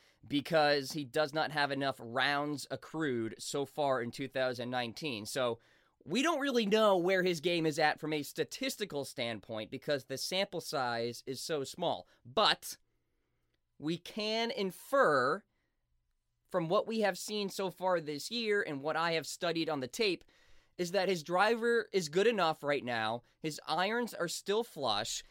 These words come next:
His wedge game is still iffy, especially in terms of distance control from, say,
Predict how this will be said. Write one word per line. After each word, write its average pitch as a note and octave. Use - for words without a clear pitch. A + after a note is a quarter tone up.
His E3
wedge F3
game A3+
is E3
still -
iffy, C#3
especially F3
in F3
terms E3+
of C3
distance F#3
control D3+
from, C#3
say, C#3+